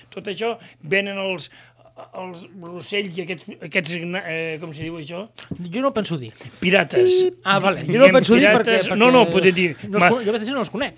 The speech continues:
Speaker 1: Mafiosos, jo tampoc, però
Speaker 2: Ah,
Speaker 1: són
Speaker 2: bueno,
Speaker 1: mafiosos.
Speaker 2: endavant, som-hi, clar que sí.
Speaker 1: Sí, home, són gent que es creuen que es mengen el món i
Speaker 2: Mhm.
Speaker 1: tot és seu i tot volta al seu costat.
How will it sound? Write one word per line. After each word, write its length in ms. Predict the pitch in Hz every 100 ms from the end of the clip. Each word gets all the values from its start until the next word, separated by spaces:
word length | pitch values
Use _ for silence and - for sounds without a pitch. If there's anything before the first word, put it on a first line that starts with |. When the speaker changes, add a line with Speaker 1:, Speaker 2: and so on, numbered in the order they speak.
| 180
Speaker 1:
Mafiosos, 540 | 170 139 175 135 135
jo 80 | 160
tampoc, 240 | 143 131
però 80 | -
Speaker 2:
Ah, 140 | 202 202
Speaker 1:
són 60 |
Speaker 2:
bueno, 80 | 202 190
Speaker 1:
mafiosos. 160 | 147 170
Speaker 2:
endavant, 340 | 160 180 -
som-hi, 240 | - 190 208 - -
clar 120 | 196 185
que 80 | 196
sí. 120 | 202 202 - -
Speaker 1:
Sí, 100 | 139
home, 160 | 135 151 - -
són 240 | - 151
gent 140 | 160 170
que 80 | 165
es 40 |
creuen 160 | 175 175
que 60 | 170
es 60 | 160
mengen 240 | 165 170
el 80 | 170
món 140 | 180 - -
i 140 | 180
Speaker 2:
Mhm. 20 | 185
Speaker 1:
tot 140 | 170 160
és 80 | 135
seu 220 | 156 170
i 60 | 165
tot 160 | 170 151
volta 240 | 160 156
al 60 | 143
seu 100 | 151
costat. 460 | 135 127 135 127